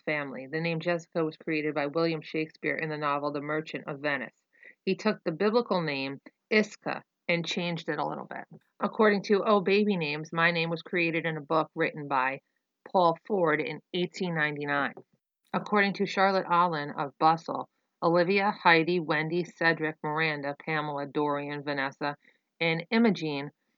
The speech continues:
were all created by authors in their novels.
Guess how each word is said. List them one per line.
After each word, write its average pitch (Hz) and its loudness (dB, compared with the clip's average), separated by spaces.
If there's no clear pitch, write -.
were 185 0
all 208 10
created 185 2
by 160 4
authors 165 2
in 160 -4
their 143 -2
novels. 131 -6